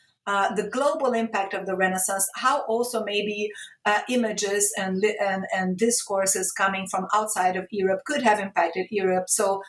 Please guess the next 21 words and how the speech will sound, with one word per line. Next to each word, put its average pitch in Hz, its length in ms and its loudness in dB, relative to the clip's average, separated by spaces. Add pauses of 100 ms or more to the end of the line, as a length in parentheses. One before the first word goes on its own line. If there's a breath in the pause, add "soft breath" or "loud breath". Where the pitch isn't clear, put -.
(100)
not 220 160 2
just 220 260 0
Europe 208 300 2
exporting 202 560 0
models, 180 360 2
but - 160 0
also 185 240 0
receiving. 202 640 0 (600 loud breath)
Um, 202 400 0 (100)
also, 254 460 2 (100)
uh, 202 400 0
people 233 400 2
working 214 380 -2
with 196 160 -2
how 196 300 2
different 208 600 0
centers, 233 1000 0
let's 226 160 4
say, 233 200 2 (580 loud breath)
trying 269 400 0
to 233 500 2